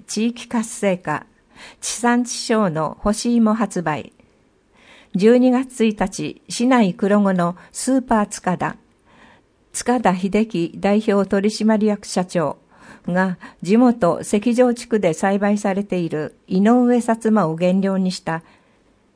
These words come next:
干し芋を発売しました。スーパー塚田、キライチ、山口薬局、道の駅下妻で購入できます。また、筑西市のふるさと納税の返礼品にも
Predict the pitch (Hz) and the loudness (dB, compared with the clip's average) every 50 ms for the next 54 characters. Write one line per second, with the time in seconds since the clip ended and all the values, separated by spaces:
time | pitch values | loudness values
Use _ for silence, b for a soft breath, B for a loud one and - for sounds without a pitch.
0 | _ _ _ - 202 208 208 - 247 247 247 240 240 214 180 175 180 185 185 - | _ _ _ -4 -2 -2 -2 -2 0 2 4 4 4 4 4 2 0 -2 -2 -2
1 | 202 202 190 185 180 - 165 165 175 - - - 151 - - _ _ _ _ _ | -2 0 0 -2 -2 -4 -6 -6 -6 -8 -8 -10 -10 -10 -10 _ _ _ _ _
2 | _ _ _ _ _ b b b b b b b b - - 208 233 240 240 233 | _ _ _ _ _ b b b b b b b b -4 0 2 2 2 4 2
3 | 220 220 220 - - - 190 180 156 147 - - _ _ _ _ - - 196 185 | 0 0 0 -4 -6 -4 -4 -4 -4 -6 -8 -8 _ _ _ _ -8 -6 -2 0
4 | 202 214 214 208 208 - - - 165 - - - b b b b b b - 202 | 0 2 0 0 -2 -4 -8 -10 -10 -10 -12 -20 b b b b b b -2 0
5 | 202 214 233 240 240 233 233 - 202 196 185 185 185 _ - 175 175 - - 147 | 2 2 4 4 4 2 0 -2 -2 -2 -2 -4 -4 _ -8 -8 -6 -6 -8 -10
6 | - - _ b b b b b b _ - 196 202 196 - 233 240 240 233 220 | -10 -10 _ b b b b b b _ -2 -2 -2 -2 0 2 4 4 4 4
7 | 196 180 185 170 156 - - 214 208 226 262 254 - 233 233 226 214 190 202 - | 2 2 -2 -6 -8 -4 -2 0 0 0 0 0 2 2 2 2 2 2 0 -2
8 | - - - 185 185 180 175 170 170 165 165 165 - 160 160 165 180 - - - | -2 -2 0 0 2 2 2 0 0 -2 -4 -4 -4 -6 -6 -6 -6 -8 -12 -14
9 | - - - - _ _ _ _ _ _ b b b b b b b b b b | -16 -18 -20 -20 _ _ _ _ _ _ b b b b b b b b b b
10 | 202 208 208 202 190 185 170 - - _ - - - - 254 240 - 269 254 254 | -2 -2 -2 0 0 -2 -2 -2 -6 _ -14 -10 -2 -2 -2 2 4 2 2 2
11 | 247 - 196 185 175 175 196 208 - _ _ - 220 220 254 262 247 240 240 240 | 0 -2 -2 -2 -2 -2 -2 -6 -8 _ _ -2 0 0 0 0 0 0 2 4
12 | 226 220 233 233 233 220 226 214 202 180 175 202 214 208 220 226 226 233 233 247 | 4 4 6 4 4 4 4 2 2 2 0 0 2 2 4 4 4 4 2 0
13 | 240 220 220 214 208 202 190 190 190 180 - | 0 0 2 2 2 2 0 0 -2 -4 -6